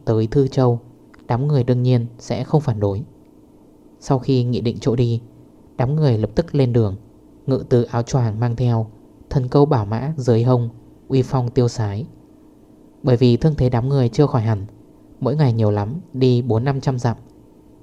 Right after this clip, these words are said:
Đêm xuống, liền từ dọc đường dịch trạm nghỉ chân. Cứ như vậy, sau năm ngày, liền tới Bình Châu địa giới. Lý Trung Dung cùng Trần Lập Thu vốn chiếm cứ Bình Châu cùng Thân Châu. Sau đó lương thảo hao hết,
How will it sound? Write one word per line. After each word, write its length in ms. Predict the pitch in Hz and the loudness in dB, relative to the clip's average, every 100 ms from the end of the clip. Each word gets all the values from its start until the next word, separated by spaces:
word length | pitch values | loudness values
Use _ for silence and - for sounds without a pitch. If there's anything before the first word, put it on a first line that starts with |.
| - | 0
Đêm 180 | 131 123 | 0 0
xuống, 360 | - 107 117 - - - | -2 -2 -2 -10 -18 -4
liền 200 | 143 123 | 0 2
từ 260 | 127 120 113 | 4 4 2
dọc 220 | - - | -2 0
đường 200 | 127 110 | 0 0
dịch 180 | 120 - | -2 -4
trạm 300 | 135 110 123 | -4 -4 -4
nghỉ 120 | 101 | -4
chân. 300 | - 123 113 - - - - - - - - | -2 -2 -2 -8 -20 -20 -20 -20 -20 -16 -2
Cứ 80 | 127 | 2
như 160 | 147 | 2
vậy, 180 | 131 110 - - - | 2 0 -4 -20 -20
sau 260 | - 135 131 | -2 0 2
năm 180 | 127 | 0
ngày, 280 | 117 107 101 - - - | 0 -2 -2 -10 -20 -10
liền 260 | 120 117 107 | -2 0 0
tới 340 | 113 104 113 - | 0 0 -2 -2
Bình 220 | 123 107 | -2 -2
Châu 300 | 107 131 120 | -2 0 0
địa 180 | 117 98 | 0 -2
giới. 300 | 113 101 113 - - - - - - - - - - - - - | -2 -2 -4 -10 -20 -20 -20 -20 -20 -20 -20 -20 -20 -20 -14 0
Lý 140 | 127 | 0
Trung 160 | 165 147 | 2 2
Dung 240 | 151 135 | 0 0
cùng 240 | 139 117 107 | 0 0 0
Trần 180 | 123 | 0
Lập 100 | 107 107 | 0 2
Thu 280 | 131 120 120 - - - - | 2 2 0 -10 -20 -20 -8
vốn 280 | 123 123 120 | 0 2 2
chiếm 200 | - 123 | 0 -2
cứ 240 | - 117 | 0 0
Bình 200 | 147 135 | 0 -2
Châu 240 | 113 131 127 | 0 2 2
cùng 240 | 127 110 | 2 0
Thân 140 | 127 120 | -2 -2
Châu. 320 | 131 120 117 - - - - - - | 0 0 -2 -8 -20 -20 -20 -20 -20
Sau 240 | - 135 123 | -6 -2 0
đó 300 | 107 107 135 | 0 0 0
lương 200 | 143 127 | 0 0
thảo 220 | 127 98 | -2 -2
hao 160 | 107 123 | -2 0
hết, 180 | 143 | 0